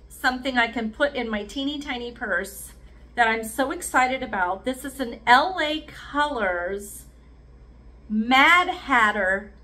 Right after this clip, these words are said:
is the nickname for it. Um, eyeshadow.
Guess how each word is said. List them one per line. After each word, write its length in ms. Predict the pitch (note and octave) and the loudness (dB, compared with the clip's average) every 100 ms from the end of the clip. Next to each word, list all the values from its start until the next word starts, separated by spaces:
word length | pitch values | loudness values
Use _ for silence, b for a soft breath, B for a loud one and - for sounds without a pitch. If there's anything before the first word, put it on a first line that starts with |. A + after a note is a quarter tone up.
| - | -6
is 260 | C#4+ A3+ - | -4 -4 -8
the 140 | A3 | -10
nickname 840 | G3 G#3+ B3 D4+ - B3+ A3 G#3+ | -6 -2 0 0 0 -2 -2 -4
for 280 | G#3+ G#3 F#3 | -8 -10 -2
it. 280 | F3 F#3 - - - b b b b b - | 0 0 -4 -20 -20 b b b b b 0
Um, 640 | A#3+ A#3 A3 G#3+ G#3+ A3 - - - - - - - - - - - - - - - - - - - - - - - - - - - - - - - - | 4 4 4 0 -2 -4 -6 -20 -20 -20 -20 -20 -20 -20 -20 -20 -20 -20 -20 -20 -20 -20 -20 -20 -20 -20 -20 -20 -20 -20 -20 -20 -20 -20 -20 -20 -16 0
eyeshadow. 1000 | C4 E4 F#4+ - D#4 B3 A3+ E3 - | 4 4 2 -2 2 4 4 -2 -8